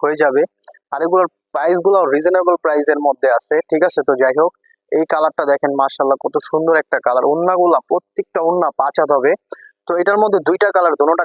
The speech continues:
কালার আমি খুলে দেখাইছি। তো এটা দেখেন, আরেকটা কালার, ব্ল্যাক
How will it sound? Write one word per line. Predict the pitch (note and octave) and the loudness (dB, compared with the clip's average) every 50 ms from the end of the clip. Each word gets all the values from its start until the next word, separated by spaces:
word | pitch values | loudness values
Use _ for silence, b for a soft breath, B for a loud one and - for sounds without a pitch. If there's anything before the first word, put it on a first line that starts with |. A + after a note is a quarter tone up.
| - D#3+ | 0 0
কালার | D3 D3 D3 D#3 | 0 2 2 0
আমি | D3+ C#3+ - - | 0 -2 -2 -2
খুলে | D3+ D3 C#3 C#3+ | -2 0 0 0
দেখাইছি। | C#3 - C#3+ C#3 C3 - E3+ F#3 - _ B B B B B B _ _ | 0 0 -2 -2 -2 -2 -2 -2 -4 _ B B B B B B _ _
তো | - D#3+ - E3 | -4 0 0 0
এটা | E3 F#3+ F#3 F3+ | 0 0 0 0
দেখেন, | F#3 E3 F3 E3 D#3+ | 2 2 2 0 0
আরেকটা | D#3 E3 E3 - - E3 D3 - | 0 -2 -2 -4 -8 -12 -8 -4
কালার, | - C#3+ C#3+ C#3+ C#3 C3+ - B2+ B2 A#2+ | -2 0 0 0 -2 -4 -12 _ -10 _
ব্ল্যাক | C3 C3+ C#3 D3 | -2 -2 -2 -2